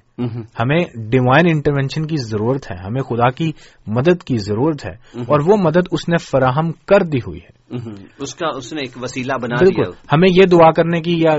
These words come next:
Speaker 2: خود یہ ڈھونڈنے کی ضرورت نہیں ہے کہ ہم خدا کے ساتھ کس کے ذریعے سے، ہمیں کوئی میڈیٹر چاہیے کہ، کہ یونس صاحب میری جگہ،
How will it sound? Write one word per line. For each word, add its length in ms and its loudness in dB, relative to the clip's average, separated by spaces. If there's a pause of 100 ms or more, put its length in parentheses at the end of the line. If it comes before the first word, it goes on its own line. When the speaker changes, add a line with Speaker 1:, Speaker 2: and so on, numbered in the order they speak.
(100)
Speaker 2:
خود 180 -6
یہ 180 0
ڈھونڈنے 360 -2
کی 100 -2
ضرورت 240 -2
نہیں 220 -2
ہے 60 -2
کہ 100 -2
ہم 280 0
خدا 180 4
کے 120 -2
ساتھ 280 -2
کس 160 -4
کے 140 -2
ذریعے 280 2
سے، 120 -4 (360)
ہمیں 200 2
کوئی 180 0
میڈیٹر 420 2
چاہیے 480 2
کہ، 220 -2 (300)
کہ 80 -2 (380)
یونس 280 0
صاحب 280 2
میری 220 -2
جگہ، 300 2